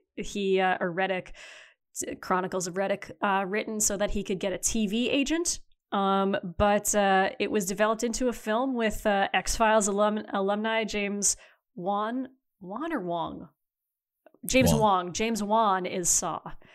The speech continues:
Speaker 1: James Wong, Glenn Morgan, and, uh, you know,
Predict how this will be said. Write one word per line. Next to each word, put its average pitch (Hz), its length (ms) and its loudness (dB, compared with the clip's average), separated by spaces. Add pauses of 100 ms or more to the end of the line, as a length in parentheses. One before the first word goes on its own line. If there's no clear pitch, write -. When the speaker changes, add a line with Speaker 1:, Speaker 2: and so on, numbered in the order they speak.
(120)
Speaker 1:
James 285 280 6
Wong, 185 460 4 (500)
Glenn 240 200 6
Morgan, 185 540 4 (100)
and, 196 500 2
uh, 190 380 2 (220)
you 240 120 -2
know, 185 220 0